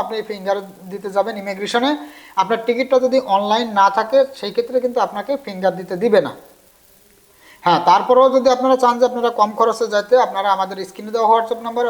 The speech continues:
অথবা আমা-, আমাদের আইডিতে দেওয়া WhatsApp নাম্বারে যোগাযোগ করতে পারেন। আমরা আপনাদেরকে কম খরচের ভিতরে দেশে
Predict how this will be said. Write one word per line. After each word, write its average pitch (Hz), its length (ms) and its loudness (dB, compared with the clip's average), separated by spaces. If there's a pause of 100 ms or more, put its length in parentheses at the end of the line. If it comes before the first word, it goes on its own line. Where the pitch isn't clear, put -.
অথবা 208 240 -4
আমা-, 202 280 -10
আমাদের 185 300 -6
আইডিতে 214 300 -4
দেওয়া 214 220 0
WhatsApp 190 320 -2
নাম্বারে 190 300 -4
যোগাযোগ 180 340 2
করতে 185 220 -6
পারেন। 240 180 4 (500)
আমরা 233 260 4
আপনাদেরকে 226 400 -2 (140)
কম 208 200 -2
খরচের 220 380 0
ভিতরে 226 240 2 (140)
দেশে 185 160 -4